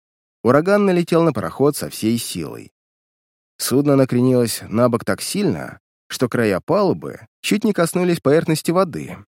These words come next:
Ник Картер погиб бы, если бы со свойственным ему присутствием духа не схватился за один из вентиляторов.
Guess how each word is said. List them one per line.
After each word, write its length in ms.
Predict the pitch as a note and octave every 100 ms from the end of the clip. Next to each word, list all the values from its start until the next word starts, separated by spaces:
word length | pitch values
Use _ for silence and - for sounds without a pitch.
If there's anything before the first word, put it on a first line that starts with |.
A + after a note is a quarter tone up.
| _ _ _ _ _
Ник 360 | G2 B2 B2 -
Картер 380 | F2+ F#2 -
погиб 360 | F2+ G#2+ B2+ F#3+
бы, 300 | F#2 C#2+ - - _ _ _ _
если 320 | G#2 D3 D#3
бы 140 | C#3+ C#3
со 140 | C3+
свойственным 520 | B2+ C#3 C#3 C#3 B2+
ему 240 | B2 A#2+ A#2+
присутствием 640 | A#2+ A2 B2+ - G2+ F2+
духа 480 | D#3+ A2+ E2 C#2+ - _ _ -
не 120 | C3
схватился 560 | - E2+ - G#3 G3+
за 120 | G3+ E3
один 280 | D#2+ A2+
из 100 | C3+
вентиляторов. 800 | B2+ D3+ G3 F3+ G2+ - - -